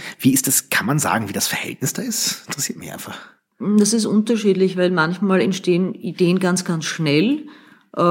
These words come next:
Speaker 2: manchmal, ich, ich mag's auch gerne, wenn ich eine Einladung bekomme zu einer Ausstellung und jemand sagt, „Überleg dir was zu dem Thema.“ Also das gibt Künstler, die mögen das überhaupt nicht. Die, die, die sagen, „Nein, ich, keinesfalls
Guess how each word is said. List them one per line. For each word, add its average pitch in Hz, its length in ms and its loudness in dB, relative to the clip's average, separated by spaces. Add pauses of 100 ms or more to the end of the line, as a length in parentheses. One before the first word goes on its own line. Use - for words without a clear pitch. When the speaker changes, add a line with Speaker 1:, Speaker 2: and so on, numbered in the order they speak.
(460)
Speaker 2:
manchmal, 175 920 2
ich, - 200 -6
ich 175 100 -4
mag's 185 280 2
auch 190 140 -4
gerne, 185 180 2
wenn 180 120 2
ich 175 200 -6
eine 165 180 -2
Einladung 175 400 2
bekomme 185 340 -2
zu 185 120 -4
einer 165 140 -2
Ausstellung 190 500 2
und 180 80 2
jemand 175 280 2
sagt, 175 340 -2
„Überleg 156 420 0
dir 175 80 0
was 170 140 0
zu 175 100 -2
dem 151 180 -2
Thema.“ 226 540 2
Also 151 220 -4
das - 200 -10
gibt - 200 -16
Künstler, 185 240 4
die 170 80 4
mögen 160 160 4
das 151 80 -2
überhaupt 143 480 -2
nicht. 220 320 2
Die, 156 120 -4
die, 160 180 -4
die 156 120 -8
sagen, 147 220 0
„Nein, 113 160 2
ich, 135 320 -8
keinesfalls 147 580 -2